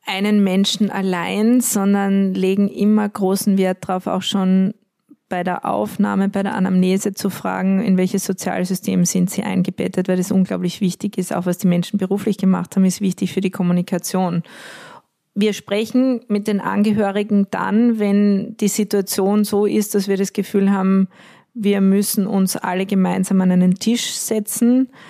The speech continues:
Aber was wir den Angehörigen auf jeden Fall immer anbieten, ist auch psychologischen Support oder psychosozialen Support oder auch Gespräche mit uns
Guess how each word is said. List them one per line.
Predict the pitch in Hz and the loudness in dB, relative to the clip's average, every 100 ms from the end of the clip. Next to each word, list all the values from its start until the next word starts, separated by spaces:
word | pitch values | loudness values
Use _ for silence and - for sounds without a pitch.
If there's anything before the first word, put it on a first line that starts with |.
| - - | -20 -8
Aber | 196 190 | -4 -2
was | 196 196 | -2 -2
wir | 208 | 0
den | 196 | 0
Angehörigen | - 185 208 208 202 208 | 0 2 2 2 0 -2
auf | 190 180 | -4 -2
jeden | 190 180 202 220 | 0 2 4 2
Fall | - 196 - _ _ | 0 -6 -8 _ _
immer | 208 220 220 | 0 2 2
anbieten, | - 196 196 208 208 202 | -2 -2 0 0 0 0
ist | 202 - | -2 -2
auch | - 202 196 | -2 -2 -4
psychologischen | - 214 220 208 202 202 208 | -8 -4 0 0 0 0 0
Support | 196 190 - 185 190 196 | 0 -2 -4 -2 -2 -4
oder | 185 185 | -6 -8
psychosozialen | - 196 190 180 175 - 190 196 | -4 -2 -2 -2 -6 -6 -2 -2
Support | 196 - 185 185 185 | -2 -4 -4 -4 -4
oder | 190 180 | -4 -2
auch | 175 170 | -2 -6
Gespräche | - 170 - - 180 190 - 214 220 226 - _ - | -8 -8 -8 -4 -2 -2 -2 0 2 0 -4 _ -2
mit | 196 185 | -2 -2
uns | - 190 247 302 - - | 0 2 2 0 -6 -8